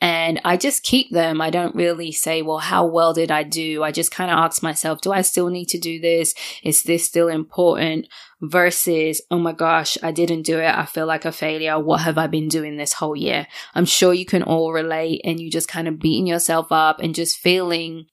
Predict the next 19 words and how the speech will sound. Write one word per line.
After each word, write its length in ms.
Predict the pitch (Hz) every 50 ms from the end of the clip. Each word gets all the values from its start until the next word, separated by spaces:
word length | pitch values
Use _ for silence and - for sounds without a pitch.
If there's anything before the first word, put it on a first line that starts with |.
| -
like 380 | 208 175 175 170 175 170 170 _ _ _
you 140 | - 185 185
just 220 | 185 220 208 - -
cannot 300 | - 196 180 165 - 156
make 400 | 160 170 175 202 233 233 - -
it 260 | 160 160 160 - - _ - - - - - _ -
when 220 | 175 175 170 180 185
you 120 | 185 180
set 320 | - - - 185 175 - -
a 120 | - 170
goal. 600 | 165 - 175 180 196 202 175 160 165 160 160 - _ _ _ _ _ _
But 120 | - 190 185
truth 300 | - 254 240 - - -
be 100 | 180 165
told, 760 | - - - 196 214 233 233 196 175 165 165 160 160 - _ _ _
the 220 | 170 202 180 160 _ -
goal 640 | - 202 214 247 294 311 302 285 285 254 233 - -
is 200 | - 202 185 170
about 340 | 180 170 170 165 165 170 -